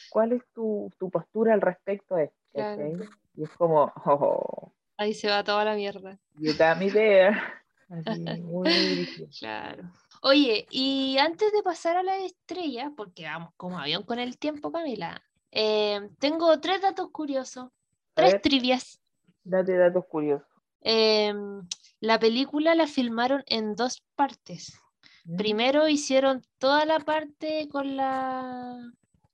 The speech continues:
Speaker 2: ¿cómo se llama? Con la Mia Wasikowska. ¿Cómo se llama el personaje? Amy, que es la historia que la,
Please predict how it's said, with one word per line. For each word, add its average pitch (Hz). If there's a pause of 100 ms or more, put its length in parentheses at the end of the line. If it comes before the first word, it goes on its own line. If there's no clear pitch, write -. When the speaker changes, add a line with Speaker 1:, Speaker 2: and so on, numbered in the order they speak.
Speaker 2:
¿cómo 202
se 208
llama? 240
Con 214
la 202
Mia 233
Wasikowska. 233
¿Cómo 320
se 359
llama 392
el 359
personaje? 320
Amy, 226 (240)
que 226
es 240
la 247
historia 254
que 233
la, 214